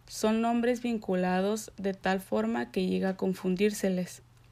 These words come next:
El primero llegó al trono tolteca sucediendo a su padre, luego de haber estudiado durante su juventud para sacerdote del antiguo dios de Teotihuacán, Quetzalcóatl, que, como era costumbre,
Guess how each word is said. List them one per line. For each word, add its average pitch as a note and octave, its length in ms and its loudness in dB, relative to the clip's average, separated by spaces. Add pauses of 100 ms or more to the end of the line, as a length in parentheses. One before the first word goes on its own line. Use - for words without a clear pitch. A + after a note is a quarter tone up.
(600)
El G#3+ 140 2
primero G#3+ 520 2
llegó A3+ 300 2
al G3 140 0
trono G#3 340 0
tolteca G3+ 720 0
sucediendo F#3 640 0
a F#3 80 -2
su F3 160 -4
padre, F3 440 -4 (760)
luego A3+ 320 6
de C4+ 80 4
haber G3+ 260 4
estudiado F#3+ 580 2
durante G3+ 380 0
su F#3 180 -4
juventud F#3 600 0
para A3 240 -2
sacerdote F#3+ 760 -2 (360)
del F#3+ 160 4
antiguo F#3+ 500 0
dios G#3 320 2
de G3+ 100 -2
Teotihuacán, F3+ 720 -6 (800)
Quetzalcóatl, G#3 1000 2
que, G3 200 -4
como F#3 260 0
era F#3+ 200 2
costumbre, F#3+ 680 0